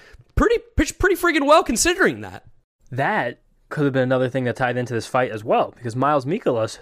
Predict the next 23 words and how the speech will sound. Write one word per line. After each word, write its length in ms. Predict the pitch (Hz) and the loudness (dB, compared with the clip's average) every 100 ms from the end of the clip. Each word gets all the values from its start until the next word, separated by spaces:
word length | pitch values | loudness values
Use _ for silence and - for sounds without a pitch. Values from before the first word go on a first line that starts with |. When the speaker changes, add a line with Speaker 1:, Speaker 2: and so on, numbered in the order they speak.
| - | -4
Speaker 2:
threw 120 | 135 | -4
some 160 | 127 | -2
shade 360 | 127 143 127 117 | -2 0 0 -2
back 240 | 127 196 | -2 -4
at 60 | 127 | -4
Chris 160 | 123 107 | -8 -4
Bassitt 360 | 113 113 120 | -4 -4 -6
today 200 | 123 123 | -2 -2
before 280 | 117 - 208 | -2 0 0
the 60 | 139 | 0
game, 260 | 110 104 | -4 -6
saying 260 | 104 123 120 | -4 -2 0
that 200 | 120 107 - - | -2 -4 -16 -8
our 100 | 120 | -2
guys 200 | 127 127 | 0 0
are 40 | |
fine 280 | - 131 123 | 0 -2 0
with 120 | 127 120 | 0 0
it 60 | |
over 200 | 117 113 | 0 -2
here, 220 | 113 123 | -2 -2
like, 300 | 104 104 101 | -4 -6 -8
you, 120 | 110 | -12